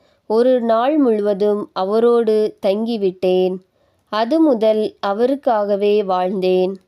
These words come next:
அந்த அனுபவம் இன்று இயேசுவுக்கு இறுதி சடங்கு செய்யும் பாக்கியத்தை பெற்று தந்துள்ளது. அண்ணலின் உடலை அடக்கம் செய்கிறேன். பிரிய மிகுந்தவரின் பிரிவு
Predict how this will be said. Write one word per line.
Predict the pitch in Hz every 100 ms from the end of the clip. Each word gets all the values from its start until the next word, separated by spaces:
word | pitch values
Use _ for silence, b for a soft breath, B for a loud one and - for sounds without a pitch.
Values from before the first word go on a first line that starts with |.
| _ _ _ _
அந்த | 208 233 233 226
அனுபவம் | 214 240 269 277 226 226 226 240 _ -
இன்று | 214 226 220 220 220 -
இயேசுவுக்கு | 196 214 262 277 302 240 - 240 247 247 247 b b -
இறுதி | 214 247 285 330
சடங்கு | 339 262 226 226 226
செய்யும் | 226 208 202 208 208 - -
பாக்கியத்தை | 196 202 202 214 226 220 247 247 254 - _ _ -
பெற்று | 233 226 302
தந்துள்ளது. | 277 220 202 196 190 185 190 185 190 _ _ _ _ _ _
அண்ணலின் | - 214 262 302 302 320 302
உடலை | 233 208 208 214 214 -
அடக்கம் | 196 202 226 226 285
செய்கிறேன். | 269 208 202 196 190 190 190 190 _ _ _ _
பிரிய | - 247 277 294 330
மிகுந்தவரின் | 311 233 233 226 220 214 214 214
பிரிவு | 214 202 208 208 233 240 254